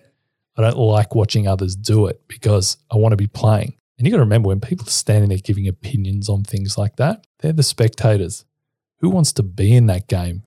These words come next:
When I have conversations like that, I go, "That is absolutely correct. What you've reminded me is I need to move seats.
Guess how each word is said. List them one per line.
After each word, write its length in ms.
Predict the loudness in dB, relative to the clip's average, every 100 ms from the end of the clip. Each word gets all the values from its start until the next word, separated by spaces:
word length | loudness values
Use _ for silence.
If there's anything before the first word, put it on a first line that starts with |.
| 0
When 160 | 2
I 80 | 2
have 160 | 0 0
conversations 680 | -2 0 0 2 2 2
like 160 | 0 0
that, 100 | 0
I 80 | 2
go, 160 | 0 -2 _ _ -2
"That 120 | 0
is 280 | 2 0 -6 _ -2
absolutely 580 | -2 0 2 2 2
correct. 500 | -2 0 0 0 -2
What 140 | 0 2
you've 200 | 0 0
reminded 460 | 0 2 4 2
me 140 | 2 0
is 100 | 2
I 100 | 2
need 180 | 2 0
to 80 | -2
move 280 | 0 0
seats. 480 | -2 -2 -2 -4 -8